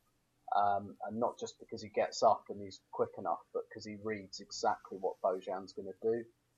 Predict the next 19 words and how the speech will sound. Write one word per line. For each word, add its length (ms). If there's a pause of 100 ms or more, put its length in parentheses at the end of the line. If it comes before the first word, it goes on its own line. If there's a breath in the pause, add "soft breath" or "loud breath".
(320)
Um, 200
and 80
he 20
gets 280
down 280
low 420
very 240
quickly. 680
He, 180 (140)
he 80
knows 440
there's 200
no 180
chance 400
Bojan's 500
lifting 360
that 180
shot. 320 (920)
Um, 360